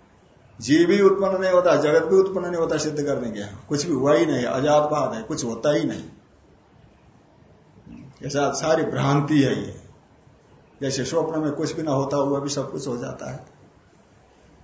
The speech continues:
भ्रांति है। ऐसा ये तृतीय प्रकरण ऐसा है। तो इसी प्रकरण के अंतिम कारिका ऐसा बताने वाले हैं, "न कश्चित जायते जीवः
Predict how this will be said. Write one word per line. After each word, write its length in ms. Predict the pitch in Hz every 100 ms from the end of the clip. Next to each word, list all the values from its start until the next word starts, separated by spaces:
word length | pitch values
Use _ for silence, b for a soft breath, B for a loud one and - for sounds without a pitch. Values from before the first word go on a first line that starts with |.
| _ _ _ _
भ्रांति 420 | 139 165 202 -
है। 160 | - - - _ _ _ _ _
ऐसा 340 | 131 127 92 -
ये 80 | 113
तृतीय 380 | - 135 131 131
प्रकरण 460 | 127 120 123 117
ऐसा 140 | 107 107
है। 380 | 127 113 95 - - _ _ _ _ _ _ B B B B B -
तो 60 |
इसी 240 | 147 - 143 - - - _ _ _
प्रकरण 380 | 139 143 139 135
के 60 |
अंतिम 400 | - 131 127 151
कारिका 400 | 143 135 127 123
ऐसा 220 | 123 113 120
बताने 400 | 120 120 117 117
वाले 240 | 110 107
हैं, 320 | 107 - - 135
"न 80 | 131
कश्चित 440 | 139 127 147 113
जायते 480 | 123 117 123 120 117
जीवः 460 | 104 110 113 110